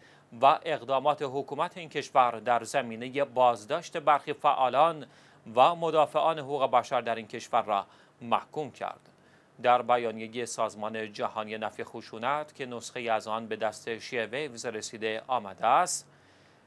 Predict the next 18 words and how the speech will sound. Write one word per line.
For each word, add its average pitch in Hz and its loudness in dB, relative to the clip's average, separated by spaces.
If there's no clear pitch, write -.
اقدامات 185 2
حکومت 185 0
ترکیه 170 -4
در 170 0
زمینهٔ 147 -4
دستگیری 135 0
و 143 2
بازداشت 135 0
شماری 165 -6
از 151 0
برجسته 127 -4
ترین 117 -4
مدافعان 127 2
حقوق 151 -2
بشر 147 4
در 139 -2
این 110 -6
کشور، 175 6